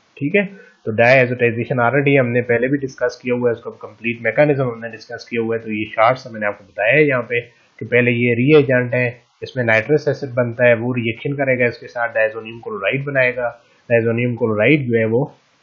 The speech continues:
अ, उसमें से आपने फिर एन टू, अ, neutral molecule की form में निकाल देना है, तो फिर इस carbon पे पॉजिटिव charge आएगा, ring का ये वाला bond इधर shift होगा,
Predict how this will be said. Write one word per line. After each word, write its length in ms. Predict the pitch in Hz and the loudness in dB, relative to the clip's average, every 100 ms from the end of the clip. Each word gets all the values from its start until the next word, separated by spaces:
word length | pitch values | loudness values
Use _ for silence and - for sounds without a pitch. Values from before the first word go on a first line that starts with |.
| _ _ _ _ _ _ - | _ _ _ _ _ _ -12
अ, 140 | 113 | -6
उसमें 300 | 139 139 123 | -6 -2 -2
से 140 | 107 113 | 0 0
आपने 300 | 113 117 113 | 0 -2 -4
फिर 240 | 127 123 139 | -4 -2 0
एन 200 | 139 127 | 0 0
टू, 280 | 123 120 117 - - _ 107 | -2 -2 -6 -16 -20 _ -2
अ, 220 | 110 110 | 2 2
neutral 440 | 110 117 117 117 | 2 0 0 -2
molecule 460 | 117 107 98 110 104 | 0 -2 -4 -6 -6
की 100 | 110 | -4
form 220 | 107 101 | -2 -2
में 80 | 101 | -2
निकाल 360 | 101 104 127 | -4 0 2
देना 220 | 139 127 123 | 2 2 0
है, 140 | 113 | -2
तो 120 | 117 | -4
फिर 160 | - 110 | -10 -10
इस 100 | 104 | -6
carbon 320 | 110 101 101 | -4 -4 -6
पे 120 | - 104 | -10 -8
पॉजिटिव 300 | 107 131 135 | -6 -6 -6
charge 360 | 135 127 120 | -2 -2 0
आएगा, 340 | 117 117 113 110 | -2 -2 -4 -6
ring 180 | 110 117 - _ _ _ 117 | -8 -10 -14 _ _ _ 2
का 200 | 113 90 | 2 2
ये 120 | 107 | 0
वाला 220 | 117 117 104 | 2 2 0
bond 240 | 104 92 | 0 -2
इधर 200 | 98 131 | -4 -4
shift 280 | 147 135 127 | -2 -2 -2
होगा, 420 | 120 117 117 | 0 2 2